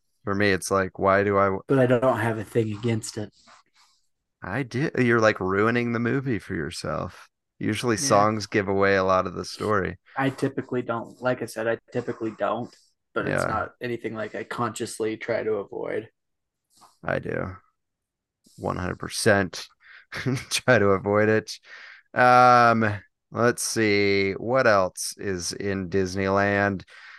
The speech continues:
Speaker 1: Uh, starting on, uh, Wed-, no? Yeah, Wednesday. Uh, today. Yeah, today, as this is releasing. Oh my gosh,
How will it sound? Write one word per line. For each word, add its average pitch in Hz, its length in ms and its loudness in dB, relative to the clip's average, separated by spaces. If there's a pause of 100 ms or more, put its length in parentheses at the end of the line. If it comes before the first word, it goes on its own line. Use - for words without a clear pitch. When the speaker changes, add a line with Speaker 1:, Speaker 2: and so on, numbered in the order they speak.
(140)
Speaker 1:
Uh, 101 420 4 (760)
starting 156 840 4
on, 131 1000 4 (1160)
uh, 92 420 0
Wed-, 143 320 0 (300)
no? 113 220 -4 (240)
Yeah, 151 140 -2
Wednesday. 110 680 0 (500)
Uh, 98 220 6
today. 147 560 2 (240)
Yeah, 156 280 -2
today, 127 520 4
as 107 200 0
this 104 240 -6
is 98 160 -8
releasing. 104 720 2 (640)
Oh 107 160 2
my 87 140 2
gosh, 90 500 0